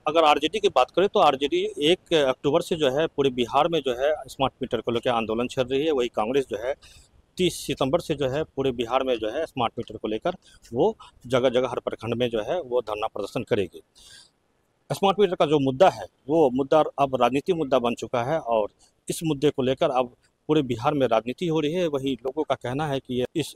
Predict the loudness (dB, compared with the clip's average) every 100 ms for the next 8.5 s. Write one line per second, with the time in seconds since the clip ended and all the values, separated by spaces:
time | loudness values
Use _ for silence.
0 | -16 -6 -4 -2 -4 -4 -2 -2 0 -2
1 | -2 -4 -4 -2 -4 -6 -4 -4 -6 -8
2 | -4 -2 -4 -2 -2 -2 -4 -8 -16 _
3 | -2 0 2 0 2 0 0 -4 -4 -4
4 | -4 -2 -4 -2 -2 -2 -2 -2 -2 -4
5 | -4 -2 -2 0 -2 -6 _ _ _ _
6 | -12 -4 -2 0 -2 -6 -4 -2 -2 -2
7 | 0 2 0 0 -4 -2 -2 -2 -4 -8
8 | -16 _ -8 -6